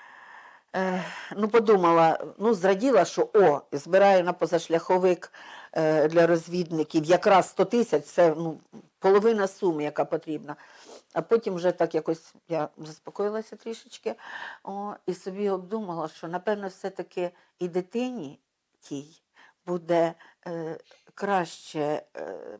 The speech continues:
ну, якщо вона знатиме, що ця допомога пішла не просто на З С У,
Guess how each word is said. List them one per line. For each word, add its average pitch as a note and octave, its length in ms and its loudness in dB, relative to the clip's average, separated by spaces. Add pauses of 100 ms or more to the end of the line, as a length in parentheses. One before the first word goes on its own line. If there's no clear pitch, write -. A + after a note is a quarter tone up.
(140)
ну, F3 360 -14 (220)
якщо D#3+ 460 -6
вона E3+ 260 -2
знатиме, G3 460 -6
що F#3+ 300 -6 (320)
ця - 140 -4
допомога G#3 520 -4
пішла F3 480 -2
не F#3+ 140 -4
просто C4 480 -2
на D3+ 160 -4
З C#3 140 -10
С C3+ 260 -14
У, G#2 180 -14